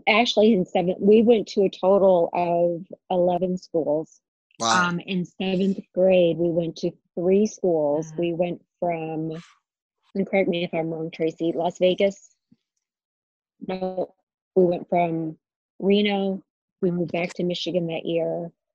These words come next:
Speaker 1: And then we were put in public school. And then, what was after that, Trace?
Speaker 3: We were in public school, and then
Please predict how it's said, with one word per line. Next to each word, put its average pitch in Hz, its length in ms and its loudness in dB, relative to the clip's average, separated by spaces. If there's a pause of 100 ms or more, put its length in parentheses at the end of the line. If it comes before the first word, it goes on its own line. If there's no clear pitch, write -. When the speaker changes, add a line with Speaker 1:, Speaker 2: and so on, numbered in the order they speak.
(720)
Speaker 1:
And 185 220 -2
then 170 300 0
we 190 120 2
were 185 260 2
put 180 200 -2
in 160 200 0
public 208 400 2
school. 139 640 -2 (1500)
And 185 260 0
then, 170 480 0 (160)
what 247 160 0
was 247 100 0
after 220 220 -2
that, 170 180 -4
Trace? 160 300 -12 (1000)
Speaker 3:
We 202 120 0
were 196 80 4
in 190 40 -2
public 190 300 -2
school, 170 720 0
and 165 220 -4
then 160 640 -2